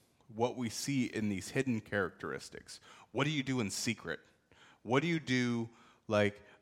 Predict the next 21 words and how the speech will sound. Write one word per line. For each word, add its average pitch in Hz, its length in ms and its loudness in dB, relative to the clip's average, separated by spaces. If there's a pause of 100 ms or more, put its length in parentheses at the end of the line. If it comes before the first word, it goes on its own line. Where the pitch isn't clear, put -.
that 113 120 4
actually 120 520 4
builds 107 420 -2
a 101 60 -6
kingdom, 95 420 -2
transforms 113 680 -4
people 101 360 -6 (140)
into 110 720 2
Christ-likeness? - 1120 -2 (640)
And 120 360 4 (340)
some 170 280 6
people 190 360 0
will 117 160 0
be 117 240 4
these 165 280 -2
things 196 520 0 (100)
and 110 200 0
can 180 460 4
be 107 160 2
these 98 220 -2
things, 98 460 -4